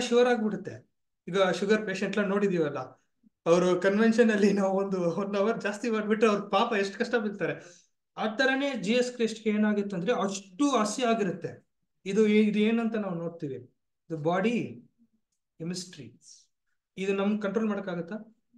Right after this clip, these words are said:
ಇಲ್ಲ. ಇದು ನಮ್ ಕೈಯಲ್ಲಿ control ಮಾಡಕ್ಕೆ ಆಗಲ್ಲ. ಈಗ ಸಾತಾನ್ ಏನ್ ಮಾಡ್ತಾನಂದ್ರೆ temptation ತಗೊಂಡ್ ಬರ್ತಾನೆ, ಆ ಯೋಚನೆ ಕೊಡ್ತಾನೆ. ಏನಂತಾನೆ ಹೇಳಿದ್ರೆ, "ನಲವತ್ತು ದಿನ ನೀವ್ ಏನ್ ಮಾಡಿದಿರಿ? full study ಮಾಡಿದಾರಲ್ಲ,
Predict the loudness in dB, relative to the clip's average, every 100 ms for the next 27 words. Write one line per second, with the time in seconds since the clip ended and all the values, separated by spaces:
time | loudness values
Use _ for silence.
0 | _ _ _ _ _ _ -18 -16 -16 -18
1 | _ _ _ -8 -4 -4 -6 -6 -6 -8
2 | -8 -8 -8 -10 -6 -4 -4 -10 -20 -20
3 | -20 _ _ -16 -14 -16 _ 0 4 4
4 | 2 -2 -2 0 0 0 -2 -4 -4 -6
5 | -6 -8 -4 -4 -4 -10 -20 _ _ _
6 | _ _ _ _ -6 -2 -2 0 -2 -2
7 | -4 -4 -8 -12 -14 -16 -20 _ _ _
8 | _ _ _ _ -2 2 4 2 0 -2
9 | -2 -4 -4 -8 -8 -14 _ -18 -16 -16
10 | -6 -2 0 0 -2 -2 -2 -4 -4 -2
11 | -2 -2 -6 -18 -20 _ _ _ -6 0
12 | 0 2 2 6 6 6 0 -2 -2 -4
13 | -6 -10 -14 _ _ _ -6 -6 -4 -2
14 | -2 -2 -4 -4 -6 -8